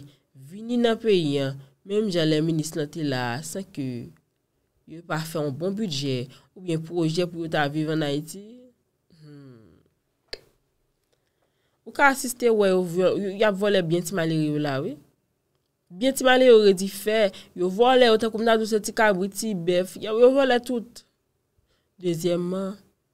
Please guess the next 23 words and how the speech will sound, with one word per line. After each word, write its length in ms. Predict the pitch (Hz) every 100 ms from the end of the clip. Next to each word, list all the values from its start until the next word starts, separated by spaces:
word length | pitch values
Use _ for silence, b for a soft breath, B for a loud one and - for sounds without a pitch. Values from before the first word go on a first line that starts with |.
| _ _
Ayisyen 460 | - 156 165 - 208
g 80 | 185
on 120 | 180
mantalite 640 | 170 160 160 147 139 - 147 _ _ _ _ _ _ _ _ _ _ _
yo 140 | 160 156
vle 160 | 165 175
fè 140 | 175
vyolans 300 | 156 156 160
nenpòt 400 | 156 147 139 -
lè, 200 | 135 127 131 _ _ _ _ _ _ 160
nenpòt 320 | 160 165 165
kòman. 280 | 170 151 147
Mantalite 400 | 233 269 269 262
sa 120 | 269 240
ka 100 | 220
vin 100 | 214 190
devlope 340 | 185 196 190
lakay 300 | 175 170 156
sòlda 420 | - 156 139 156 151
yo, 140 | 123 - - _ _ _ _ _ _ _
swa 240 | - 233 220
l 80 | 196
vin 140 | 208